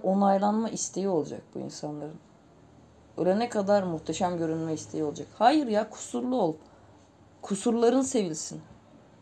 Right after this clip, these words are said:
Kusursuzluk itici olmalı hatta yani. Çünkü şu anki durumda, şu an bulunduğumuz çağda en iyi işte çalışayım ki çevreme iyi görüneyim.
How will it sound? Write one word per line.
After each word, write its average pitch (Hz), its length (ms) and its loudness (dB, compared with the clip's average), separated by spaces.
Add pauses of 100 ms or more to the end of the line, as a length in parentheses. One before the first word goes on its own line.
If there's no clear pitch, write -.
(1700)
Kusursuzluk 226 640 -2 (100)
itici 208 340 2
olmalı 160 380 4
hatta 147 420 0
yani. 147 380 -2 (720)
Çünkü 202 240 -2
şu - 220 -2
anki 240 480 0
durumda, 170 540 -2 (500)
şu 165 60 -2
an 170 220 0
bulunduğumuz 147 640 -6
çağda 175 460 2 (1600)
en 233 140 4
iyi 254 220 4
işte 240 260 -8
çalışayım 247 600 -2 (120)
ki - 340 -8
çevreme 165 640 0 (240)
iyi 147 200 -2
görüneyim. 143 460 -6